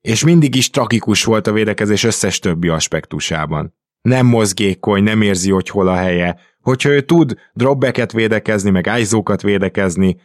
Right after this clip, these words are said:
akkor jó, hogyha nem, akkor nagyon nem. És azért ő neki nincsenek meg azok az érzékei, amivel ezt fel tudja javítani, mint Jokicnak, aki ugye elképesztően jól nyúl bele passávokba, mindig tudja, hol a helye, mert lehet, hogy Jokic nem mozgékony, de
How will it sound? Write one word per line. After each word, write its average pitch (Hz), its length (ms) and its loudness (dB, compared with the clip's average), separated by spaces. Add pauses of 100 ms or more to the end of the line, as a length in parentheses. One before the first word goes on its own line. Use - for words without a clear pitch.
(220)
akkor 101 460 -2
jó, 90 320 2 (380)
hogyha 107 300 0
nem, 98 520 0
akkor 117 260 -2
nagyon 98 320 2
nem. 76 320 -2 (280)
És 98 220 -2
azért 113 440 -2
ő 113 160 2
neki 113 240 -2
nincsenek 117 520 0
meg 98 160 -2
azok 87 260 -2
az 90 120 -2
érzékei, 82 720 -2 (260)
amivel 92 400 0
ezt 87 140 -4
fel 87 160 -4
tudja 87 240 -2
javítani, 85 380 -2
mint 85 180 0
Jokicnak, 87 600 -4
aki 90 240 -4
ugye 87 420 -2 (160)
elképesztően 95 640 -4
jól 92 200 2
nyúl 90 160 2
bele 80 220 -2
passávokba, 90 1300 -2 (160)
mindig 104 380 0
tudja, 90 320 0
hol 90 200 2
a 90 60 0
helye, 90 500 -2
mert 87 200 -4 (100)
lehet, 101 260 -4
hogy 90 120 -4
Jokic 92 280 -2
nem 90 180 0
mozgékony, 92 640 0
de 98 220 0